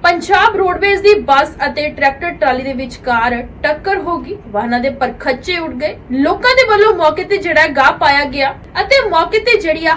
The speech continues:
ਹਾਹਾਕਾਰ ਮਚ ਜਾਂਦੀ ਹੈ। ਲੋਕਾਂ ਦਾ ਕਹਿਣਾ ਕਿ ਬੱਸ ਬਹੁਤ ਜ਼ਿਆਦਾ ਤੇਜ਼ ਸੀ। ਉੱਥੇ ਹੀ ਰਾਹਗੀਰਾਂ ਦੇ ਵੱਲੋਂ ਬੱਸ ਡਰਾਈਵਰ ਤੇ ਜਿਹੜੇ ਨੇ ਵੱਡੇ ਇਲਜ਼ਾਮ ਲਗਾਏ ਗਏ ਨੇ। ਤਸਵੀਰਾਂ ਦੇਖ ਕੇ ਤੁਸੀਂ ਆਪ ਅੰਦਾਜ਼ਾ ਲਗਾ ਸਕਦੇ ਹੋ ਕਿ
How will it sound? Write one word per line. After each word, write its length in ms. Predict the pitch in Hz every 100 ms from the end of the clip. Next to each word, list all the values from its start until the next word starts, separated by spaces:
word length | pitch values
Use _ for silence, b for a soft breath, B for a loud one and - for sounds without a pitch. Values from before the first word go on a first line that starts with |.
| -
ਹਾਹਾਕਾਰ 460 | 254 262 269 302
ਮਚ 260 | 294 269 262
ਜਾਂਦੀ 300 | - 269 254 294
ਹੈ। 60 |
ਲੋਕਾਂ 300 | 285 208 240
ਦਾ 140 | 240 247 240
ਕਹਿਣਾ 240 | 233 262 269
ਕਿ 300 | 277 262 277 B B B
ਬੱਸ 380 | 240 349 392 - 403
ਬਹੁਤ 400 | 262 320 330 466
ਜ਼ਿਆਦਾ 260 | 392 311 320 311
ਤੇਜ਼ 280 | 302 302 -
ਸੀ। 120 | 339 320 - - -
ਉੱਥੇ 200 | 392 494
ਹੀ 160 | 508
ਰਾਹਗੀਰਾਂ 380 | 392 381 427 415
ਦੇ 120 | 427
ਵੱਲੋਂ 240 | 349 339 349
ਬੱਸ 280 | 294 294 -
ਡਰਾਈਵਰ 340 | 254 254 285
ਤੇ 160 | 285 311
ਜਿਹੜੇ 220 | 285 262
ਨੇ 120 | 269
ਵੱਡੇ 240 | 247 240 247
ਇਲਜ਼ਾਮ 540 | 247 254 240 240 262
ਲਗਾਏ 300 | 311 294 269
ਗਏ 220 | 247 262
ਨੇ। 160 | 254 - - -
ਤਸਵੀਰਾਂ 520 | 427 415 403 440 508
ਦੇਖ 200 | 440 440
ਕੇ 120 | 466
ਤੁਸੀਂ 260 | 440 440 - 311
ਆਪ 200 | 330 330
ਅੰਦਾਜ਼ਾ 380 | 311 302 302 392
ਲਗਾ 280 | 339 302 302
ਸਕਦੇ 380 | 320 285 240 311
ਹੋ 60 |
ਕਿ 320 | 311 330 311